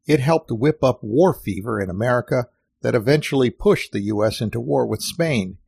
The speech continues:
especially after a mysterious explosion sank the American battleship U S S Maine in Havana Harbor in August of eighteen ninety-eight.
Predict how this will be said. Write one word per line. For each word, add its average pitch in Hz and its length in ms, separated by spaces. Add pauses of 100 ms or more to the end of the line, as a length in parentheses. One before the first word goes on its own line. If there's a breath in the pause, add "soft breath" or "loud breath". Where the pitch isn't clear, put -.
(340)
especially - 800
after 127 340
a 104 60
mysterious 117 680
explosion 120 800 (280)
sank 151 300
the 120 140
American 120 500
battleship 127 640
U 110 240
S - 120
S 110 220
Maine 127 420 (120)
in 135 160
Havana 104 420
Harbor 117 640
in 123 200
August 110 440
of 98 160
eighteen 117 420
ninety-eight. 107 760